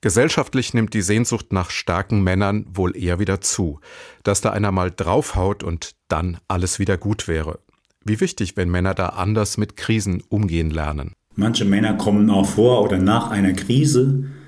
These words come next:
Speaker 2: So die drei Hauptthemen sind nur die gesundheitlichen Problematiken, die man als Mann ja hat, mit Herzinfarkt oder Übergewicht.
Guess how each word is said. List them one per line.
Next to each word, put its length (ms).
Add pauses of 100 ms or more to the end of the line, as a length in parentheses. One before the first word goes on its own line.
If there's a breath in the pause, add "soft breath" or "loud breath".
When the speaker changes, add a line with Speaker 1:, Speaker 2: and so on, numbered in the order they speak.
(220 loud breath)
Speaker 2:
So 160
die 140
drei 300
Hauptthemen 800
sind 220
nur 100
die 160
gesundheitlichen 800
Problematiken, 880
die 120
man 180
als 160
Mann 260
ja 100
hat, 280
mit 160
Herzinfarkt 840
oder 160
Übergewicht. 800